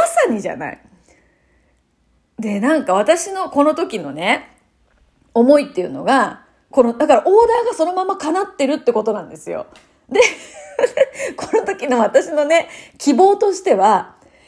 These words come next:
そのフランスに行きたいっていう別に思いはなかったんですよ、正直。何がこの私の中で一番のワクワクのオーダーだったかっていうと、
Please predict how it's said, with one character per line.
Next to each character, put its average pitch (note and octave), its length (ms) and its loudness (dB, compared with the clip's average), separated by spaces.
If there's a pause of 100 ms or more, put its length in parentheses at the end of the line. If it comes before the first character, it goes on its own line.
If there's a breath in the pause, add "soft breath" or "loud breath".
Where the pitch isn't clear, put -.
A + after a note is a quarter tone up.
そ B3 120 0
の G#3 100 0
フ - 160 4
ラ A#4 40 8
ン C5 220 0
ス C5 60 -12 (160)
に - 20 -8
行 - 60 -12
き - 80 -20
た B4+ 160 2
い A#4+ 60 6
っ - 100 -18
て A#3+ 80 -4
い A3+ 40 0
う G#3 40 -4
別 G3 260 -2
に A3 80 -2
思 A#3 240 2
い B3 40 -2
は F3 120 -6
な B3 140 0
か C#4 120 4
っ - 100 -2
た G3+ 100 -4
ん - 40 -14
で - 60 -18
す - 80 -20
よ、 F#3 60 -12
正 A#3+ 240 4
直。 A3 360 -10 (680 soft breath)
何 G#4+ 420 2
が A#3 280 0
こ A#3 200 -4
の A3+ 100 2
私 G#3+ 220 2
の C#4 120 0
中 C4+ 200 0
で F3+ 100 -2
一 E4 200 -2
番 A3 260 0
の G#3 160 0
ワ F#3+ 160 2
ク C#4 120 0
ワ C#4 120 4
ク C#4 120 -2
の A#3 260 0
オ D4 60 2
ー C#4+ 40 -2
ダ C#4 140 4
ー - 20 2
だ C#4 100 4
っ C4+ 100 -6
た F#3+ 120 -4
か - 80 -8
っ - 140 -16
て F3+ 80 -12
い F3+ 40 -6
う F3 40 -10
と、 C4 340 0